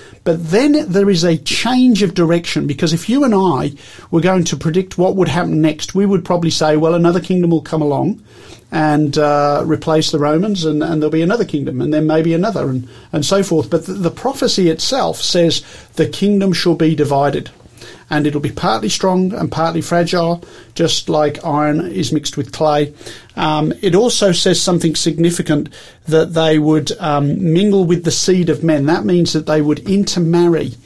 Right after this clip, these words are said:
in order to, to unite. But the Bible says that there, these kingdoms will be divided. And what's fascinating, it says that this will be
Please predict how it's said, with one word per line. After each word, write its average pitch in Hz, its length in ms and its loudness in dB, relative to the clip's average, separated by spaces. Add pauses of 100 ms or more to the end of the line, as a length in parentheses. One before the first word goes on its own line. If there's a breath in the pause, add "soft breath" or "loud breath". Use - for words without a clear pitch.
(360 loud breath)
in 156 140 0
order 165 340 2
to, 143 500 0
to - 260 -6
unite. 147 640 -2 (440 loud breath)
But 165 140 -2
the 165 80 -2
Bible 226 380 0
says 156 420 0
that 160 200 -2
there, 160 340 2
these 165 280 0
kingdoms 185 540 0
will 160 180 2
be 151 280 2
divided. 151 680 -2 (480 loud breath)
And 170 180 2
what's 185 220 0
fascinating, 165 760 2
it 170 200 0
says 170 340 2
that 165 220 -2
this 208 260 -2
will 170 200 4
be 147 420 2